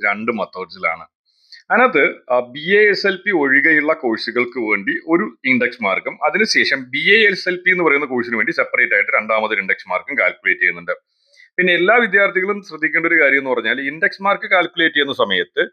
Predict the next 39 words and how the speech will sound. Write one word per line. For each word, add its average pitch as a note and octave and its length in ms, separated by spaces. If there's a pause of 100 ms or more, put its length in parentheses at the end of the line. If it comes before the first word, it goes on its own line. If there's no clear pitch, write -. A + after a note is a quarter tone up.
(240)
സ്റ്റുഡന്റിന്റെ G#3 640
പ്ലസ് - 380 (100)
ടുവിന്റെ F3 340
മാർക്ക് A2+ 420
മാത്രമാണ് G#2+ 720 (100)
കൺസിഡർ F#2 260
ചെയ്യുന്നത്. F#2+ 240
അതായത് B2 200
പ്ലസ് C3 300 (100)
വണ്ണിന്റെ G3 300
മാർക്ക് A#2+ 420
കൺസിഡർ G2+ 360
ചെയ്യുന്നില്ല. G2+ 500 (460)
So, G#3 40
സ്റ്റേറ്റിലുള്ള F#3+ 680
ഒരു G3+ 80
സ്റ്റുഡന്റ് F3 400
ആണെങ്കിൽ E3 680
സെക്കൻഡ് F3 440
ഇയർ F#3+ 240
വരുന്ന D#3 280
ഫിസിക്സ്, D#3 460
കെമിസ്ട്രി, E3 460
ബയോളജിയുടെ, A#2+ 920 (760)
ആ, A#2 120
പ്രാക്ടിക്കൽ D3 540
പ്ലസ് G3+ 320
തിയറി, B2+ 160
അതായത് D#3 300
നൂറ്റി F3 280
ഇരുപത് G#3+ 260
മാർക്കിന്റെ E3 520
മാർക്കാണ് B2 640
എന്ത് G#2 120
ചെയ്യുന്നത്, G#2+ 240
ഇൻഡെക്സ് D3+ 380
മാർക്ക് C#3 280
കാൽക്കുലേറ്റ് A2+ 520
ചെയ്യാനായിട്ട് G2 680